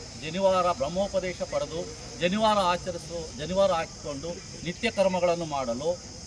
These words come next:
ಯಾರ್ಯಾರಿಗೆ ಅರ್ಹತೆ ಇದೆಯೋ ಸ-, ಧರ್ಮದ ಪ್ರಕಾರ ಅಂತಹ ಸಮುದಾಯದ ಮೇಲೆ ಇದು ಒಂದು ಹಕ್ಕಿನ ಉಲ್ಲಂಘನೆ ಆಗಿದೆ.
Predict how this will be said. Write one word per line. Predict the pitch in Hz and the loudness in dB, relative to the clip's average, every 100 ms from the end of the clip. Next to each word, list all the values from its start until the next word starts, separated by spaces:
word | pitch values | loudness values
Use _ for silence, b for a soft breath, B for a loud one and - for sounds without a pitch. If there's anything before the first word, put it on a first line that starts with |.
| - - 131 | -14 -8 0
ಯಾರ್ಯಾರಿಗೆ | 139 180 190 185 180 170 | 2 4 4 4 2 2
ಅರ್ಹತೆ | 131 147 190 190 | 2 2 -2 -2
ಇದೆಯೋ | 165 131 107 139 | -2 -2 -2 -2
ಸ-, | 139 139 120 107 - - - | -2 -6 -6 -12 -14 -12 -6
ಧರ್ಮದ | 139 165 202 180 | -2 0 2 2
ಪ್ರಕಾರ | 196 135 123 143 - - 147 | 0 -4 -4 -4 -6 -6 -2
ಅಂತಹ | 196 202 196 185 | 0 4 4 4
ಸಮುದಾಯದ | 180 190 208 202 202 | 2 0 4 6 6
ಮೇಲೆ | 175 170 170 175 | 2 2 0 0
ಇದು | 160 | -2
ಒಂದು | 139 131 120 113 - - - | -6 -6 -8 -8 -10 -4 -4
ಹಕ್ಕಿನ | - 214 196 | -2 -2 -2
ಉಲ್ಲಂಘನೆ | 135 185 214 196 170 | -2 2 2 2 2
ಆಗಿದೆ. | 131 113 95 | 2 0 -6